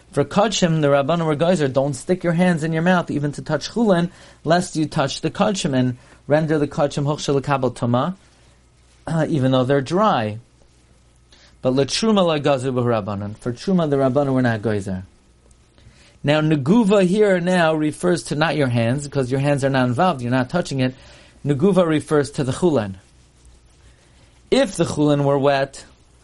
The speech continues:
then there's a chash. Since you're touching the chulin, the chulin would then become tamei and be ma-, be matame the truma. But the chulin is dry.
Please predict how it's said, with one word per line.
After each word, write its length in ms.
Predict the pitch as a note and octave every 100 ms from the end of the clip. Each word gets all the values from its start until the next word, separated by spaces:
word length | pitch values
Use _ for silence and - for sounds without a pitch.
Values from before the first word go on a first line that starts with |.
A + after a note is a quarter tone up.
| _ - _
then 200 | B2 E3
there's 200 | G#3 F3
a 60 | C#3+
chash. 520 | - C#3 B2 C3 -
Since 320 | - G#3 F#3+
you're 100 | D#3
touching 380 | C#3+ E3+ D3 D3
the 80 | C3+
chulin, 480 | - G#3+ F3 C#3 D#3 - _ _ - - _
the 100 | -
chulin 460 | A2+ F#3+ B3+ A#3+ E3
would 140 | C#3
then 240 | C3 B2+ B2
become 580 | C3 B2+ B2 A#2+ A#2 - -
tamei 460 | - B2 A2+ A2+ B2+
and 220 | - B2
be 120 | A#2 A#2+
ma-, 420 | B2 B2 - F#2+ B2+
be 120 | B2+
matame 420 | C3 A#2+ C3 B2
the 80 | A2+
truma. 400 | - C4 B3 A2 G2 _ - - _ _ - - -
But 200 | D3+ -
the 80 |
chulin 480 | F3+ - A3 A3 G#3
is 220 | G3 D#3
dry. 560 | C3+ C#3 D3 C#3+ A2 G2